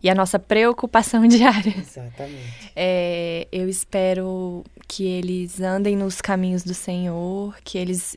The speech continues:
Speaker 1: escolham ao Senhor, que eles tenham
Speaker 2: Sim.
Speaker 1: um, um encontro com Deus, que eles sejam batizados,
Speaker 2: Sim.
Speaker 1: que eles,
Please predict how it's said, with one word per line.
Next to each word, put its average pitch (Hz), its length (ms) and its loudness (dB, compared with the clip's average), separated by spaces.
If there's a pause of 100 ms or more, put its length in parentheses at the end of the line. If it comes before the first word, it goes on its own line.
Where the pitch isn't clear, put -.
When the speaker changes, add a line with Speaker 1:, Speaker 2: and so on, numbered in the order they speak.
(120)
Speaker 1:
escolham 196 800 -4
ao 180 160 -6
Senhor, 165 420 -6
que - 80 -14
eles 175 140 -8
tenham 185 280 -4
Speaker 2:
Sim. 185 180 -6
Speaker 1:
um, 180 540 -6 (160)
um 180 140 -6
encontro 185 560 -6
com 190 180 -4
Deus, 170 560 -8 (540)
que - 80 -6
eles 196 120 -4
sejam 208 280 2
batizados, 180 920 -2
Speaker 2:
Sim. 147 340 -10 (460)
Speaker 1:
que 190 600 -6
eles, 185 560 -6